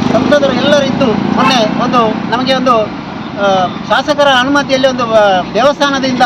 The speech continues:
ಅಡ್ಡೂರಿಗೆ, ಅಡ್ಡೂರಿನಿಂದ ದೇವಸ್ಥಾನಕ್ಕೆ ಬರುವಂಥ, ದೇವಸ್ಥಾನಕ್ಕೆ ಅಂತ ಎಲ್ಲ ನಾಗರಿಕರಿಗೆ ಬರುವಂಥ ಟೆಂಪೋವನ್ನು ವ್ಯವಸ್ಥೆ ಮಾಡಿಕೊಟ್ಟಿದ್ದಾರೆ.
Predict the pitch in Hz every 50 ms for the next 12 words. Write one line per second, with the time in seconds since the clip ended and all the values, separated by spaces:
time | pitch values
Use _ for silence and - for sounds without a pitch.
0 | 226 220 220 - - 285 277 269 269 262 240 - 269 294 285 277 262 254 254 240
1 | 254 262 247 262 254 247 240 240 220 240 240 240 240 233 220 220 214 202 214 254
2 | 294 - 320 320 311 294 294 277 247 220 185 202 233 269 285 277 - - - 170
3 | 214 247 247 254 247 233 240 240 226 226 226 233 226 220 226 233 196 226 240 240
4 | 254 247 233 233 240 226 220 247 240 226 240 233 220 214 208 220 208 190 214 190
5 | 185 156 135 - - - -